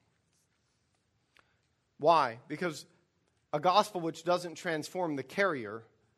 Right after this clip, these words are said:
is not understood by the carrier and therefore cannot arrive safely at the destination. A gospel that is not understood by the carrier,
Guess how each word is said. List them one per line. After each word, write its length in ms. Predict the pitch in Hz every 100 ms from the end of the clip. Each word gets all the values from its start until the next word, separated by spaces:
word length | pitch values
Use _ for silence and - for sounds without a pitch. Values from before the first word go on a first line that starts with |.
| _ _
is 140 | 170 156
not 260 | 196 202
understood 640 | 202 180 165 - 202 175 143
by 220 | 185 214
the 100 | 165
carrier 500 | - 123 110 127 139
and 220 | 170 180
therefore 260 | 202 180 175
cannot 340 | 185 190 190
arrive 320 | 190 190 185
safely 460 | - 208 202 180 175
at 200 | 180 180
the 60 |
destination. 680 | 170 180 - 180 190 190 117 87 _ _ _ _ _ _ _ _ _ _
A 80 | 143
gospel 380 | 185 226 - 202
that 140 | 196
is 120 | 180
not 200 | 175 214
understood 520 | 214 196 185 - 196 165
by 180 | 202
the 100 | 226
carrier, 560 | 190 156 120 113 123 160